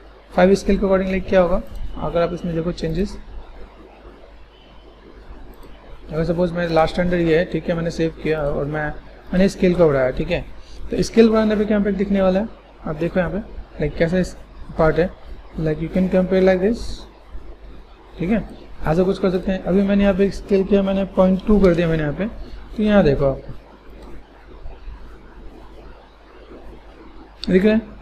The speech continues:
अभी इसके according मेरे पास स्केलिंग कैसे दिख रहा है यहाँ पे, लाइक ये सब प्ले करेगा just as a, like, ocean वाले पैरामीटर के according कि किस टाइप से चीज़ यहाँ पे विजुअल है, ठीक है। You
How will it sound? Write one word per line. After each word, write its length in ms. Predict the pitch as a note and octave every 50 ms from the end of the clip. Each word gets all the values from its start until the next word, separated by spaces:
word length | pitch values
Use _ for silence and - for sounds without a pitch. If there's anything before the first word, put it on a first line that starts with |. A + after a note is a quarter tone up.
| - - - - - -
अभी 200 | D#3+ E3 F#3+ F#3+
इसके 180 | F#3 - -
according 240 | G3 F#3+ G3 G3 F#3+
मेरे 120 | F#3+ F#3+ F3+
पास 80 | F#3
स्केलिंग 420 | F3+ - - - G3 F#3 F#3 F#3+ F#3
कैसे 200 | F#3+ F3 F#3+ F3+
दिख 140 | F3 E3
रहा 100 | F3 F3+
है 60 | E3+ D#3+
यहाँ 120 | F3 G#3+
पे, 240 | - - - - - - - -
लाइक 260 | G3+ G#3+ B3+ B3 - -
ये 180 | B3+ E3+ F#3+ G3
सब 220 | - A#3 A3+ -
प्ले 180 | - G#3+ A3+ A#3
करेगा 300 | A#3 A3+ A3+ A3 A3+ A3
just 340 | F#3 G3+ A3+ G#3 - - - -
as 200 | - F3+ F3+ F3+
a, 60 | F#3 F3+
like, 200 | F3+ F3 - -
ocean 300 | E3+ E3+ - - G3 G3
वाले 180 | G3 F#3+ F#3 F#3+
पैरामीटर 400 | F#3+ F#3 F#3 F#3 F3+ F3 F#3 F3
के 80 | F3+
according 280 | F3 E3+ D#3+ F3+ A3 A3+ - - - - - - - - -
कि 320 | E3 D#3 D#3 D#3 D#3 D3+ -
किस 140 | F3 - -
टाइप 120 | F3+ E3+
से 80 | - E3+
चीज़ 160 | - F#3 E3+
यहाँ 120 | E3+ E3
पे 100 | E3+ E3+
विजुअल 340 | D#3+ D#3 D#3 D3+ F3 E3 D#3+
है, 100 | F3+ A#3 - - - - - - - - - - - - - -
ठीक 160 | E3+ E3 E3+
है। 80 | G3+ E3 D#3
You 100 | D3 D#3